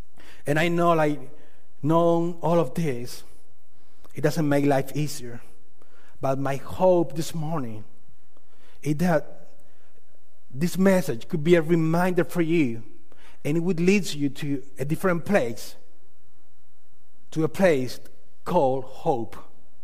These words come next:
You say, "Hope?" Hope. So,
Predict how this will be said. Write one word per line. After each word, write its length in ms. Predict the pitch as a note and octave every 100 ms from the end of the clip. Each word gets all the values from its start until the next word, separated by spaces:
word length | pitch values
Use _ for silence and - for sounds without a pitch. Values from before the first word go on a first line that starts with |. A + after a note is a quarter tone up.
| -
You 140 | D#3+ D#3+
say, 200 | F3 D#3+
"Hope?" 560 | - F#3+ F#3+ - - - - - - - - - - -
Hope. 500 | - F3 A#2+ A2+ - - - - - - - - - - - - - - - - -
So, 480 | - D3+ D#3 D#3